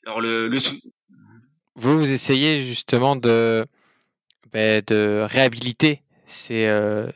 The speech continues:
Speaker 2: ces, ces barrages un peu abandonnés pour, euh, faciliter, euh, ben, le transit, euh, des poissons aujourd'hui dans vos actions ?
Speaker 1: Alors, nous, nos actions, euh, sur le,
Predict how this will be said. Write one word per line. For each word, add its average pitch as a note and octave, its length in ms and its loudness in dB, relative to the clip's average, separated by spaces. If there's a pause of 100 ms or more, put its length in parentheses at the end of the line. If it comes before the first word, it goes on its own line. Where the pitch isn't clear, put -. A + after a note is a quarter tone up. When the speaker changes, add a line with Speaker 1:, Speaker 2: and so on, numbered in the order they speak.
Speaker 2:
ces, A2 480 -6
ces - 180 -8
barrages A2 380 2
un A2 80 -4
peu - 120 2
abandonnés A2+ 540 0
pour, C3 380 0
euh, A2+ 160 2
faciliter, C3 760 0
euh, A#2 240 2 (420)
ben, A2+ 140 -2
le G#2+ 80 -6
transit, - 520 -4
euh, G#2+ 640 2
des A2 180 -2
poissons A#2+ 360 0 (360)
aujourd'hui A#2+ 340 -4 (180)
dans A2+ 120 -2
vos A2 140 0
actions ? C3+ 280 -4 (560)
Speaker 1:
Alors, C3+ 260 -6 (320)
nous, E3 300 0
nos C3 340 -2
actions, E3 460 0
euh, A#2 420 -2
sur - 140 -10
le, A#2 60 -14